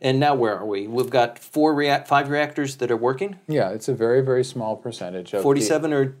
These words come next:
Speaker 1: just, they're not mothballed, they're just kind of
Speaker 2: Well, the six, the, the six that are at, uh, the Fukushima Daiichi site are all gone. And the,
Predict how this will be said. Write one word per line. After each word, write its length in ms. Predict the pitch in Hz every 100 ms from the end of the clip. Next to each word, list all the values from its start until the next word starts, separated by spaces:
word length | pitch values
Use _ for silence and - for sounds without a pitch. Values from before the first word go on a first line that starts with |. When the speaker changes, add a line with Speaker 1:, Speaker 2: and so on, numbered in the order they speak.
| _ _ _
Speaker 1:
just, 220 | 143 135 - _ -
they're 120 | 127
not 160 | 151 131
mothballed, 520 | 143 220 - 123 131
they're 160 | 131
just 280 | 131 135 135
kind 180 | 139 131
of 240 | 127 - - -
Speaker 2:
Well, 240 | 190 175
the 100 | 139
six, 540 | 135 - 180 - - - _ _ _ - _ -
the, 340 | 127 127 120 - - 202 339 -
the 160 | 127
six 280 | 127 170 175
that 140 | 151 127
are 240 | 113 113
at, 500 | 110 110 107 104 - - 127 107 117 -
uh, 240 | 113 104 98
the 300 | 95 104 101 _ - -
Fukushima 380 | - - 117 104
Daiichi 460 | 131 139 - -
site 380 | - 123 117 120
are 120 | 110 -
all 220 | 98 95
gone. 540 | 104 107 110 110 101 - _ _ _ _
And 480 | 123 120 113 110 -
the, 280 | 120 110 117